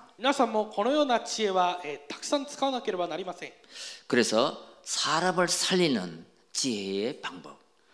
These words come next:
Speaker 1: ですから、人を生かす知恵の方法。
Speaker 2: 이거는 아무리 사용해도 괜찮다.
Speaker 1: これはどれだけ使っても問題ありません。
Speaker 2: 여러분, 다윗도 지혜를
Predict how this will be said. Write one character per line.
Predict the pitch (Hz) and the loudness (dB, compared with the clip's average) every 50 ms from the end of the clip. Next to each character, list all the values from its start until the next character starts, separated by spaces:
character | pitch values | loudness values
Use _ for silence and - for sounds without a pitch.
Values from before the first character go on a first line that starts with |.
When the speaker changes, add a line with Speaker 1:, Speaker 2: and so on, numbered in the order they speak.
| _ _ _ - | _ _ _ -12
Speaker 1:
で | 214 | -10
す | 208 - | -6 -2
か | - 202 | 0 0
ら、 | 196 196 | 0 0
人 | - - - 320 311 294 | -2 -2 2 4 6 6
を | 277 269 | 6 4
生 | 262 262 | 2 0
か | 254 247 | -2 -4
す | - - 233 - | -4 -4 -8 -8
知 | - - - 214 | -8 -6 -2 0
恵 | 202 196 | 0 0
の | 185 175 | -2 -4
方 | 151 156 151 143 | -6 -4 -6 -8
法。 | - - 135 120 113 - | -8 -8 -10 -10 -6 -2
Speaker 2:
이거는 | 135 139 151 160 156 - | 0 2 2 2 2 0
아무리 | - - - - 170 180 202 220 226 | 0 0 0 0 0 0 0 0 2
사용해도 | - - 156 151 156 143 131 113 135 139 | 2 2 2 0 0 0 0 -2 -2 -4
괜찮다. | - - - - - - - - - - - - - - - _ - | -6 -10 -12 -12 -16 -14 -10 -10 -10 -10 -12 -14 -18 -20 -20 _ -4
Speaker 1:
こ | 196 | 0
れ | 208 226 | 4 6
は | 226 220 208 | 6 6 4
ど | - 226 294 | 4 4 4
れ | 320 | 4
だ | 302 262 247 | 4 2 2
け | - 247 226 | 2 -2 -4
使 | 233 - - - | -4 -4 -4 -4
っ | 214 220 - | -4 -4 -2
て | - 208 185 | -2 0 0
も | 185 180 190 - - - - - - - | 2 0 0 -2 -6 -12 -18 -20 -14 -8
問 | 185 220 247 | -8 -6 -4
題 | 277 269 240 220 | -2 -2 0 0
あ | 214 | -2
り | 220 226 | -2 -4
ま | 233 - | -8 -8
せ | - 214 185 | -8 -8 -10
ん。 | 151 - - - - _ - | -10 -12 -18 -20 -16 _ 2
Speaker 2:
여러분, | 131 123 120 110 107 104 98 92 - - - - - | 4 6 6 6 4 4 2 0 -4 -8 -12 -8 -4
다윗도 | - 113 127 147 160 160 165 - - - 120 110 107 | 0 2 2 2 2 0 -4 -6 -2 0 0 0 0
지혜를 | - - - 110 104 98 95 95 98 120 165 220 - - - | -2 -2 -2 -2 -2 -2 -2 -2 -4 -4 -6 -8 -12 -16 -18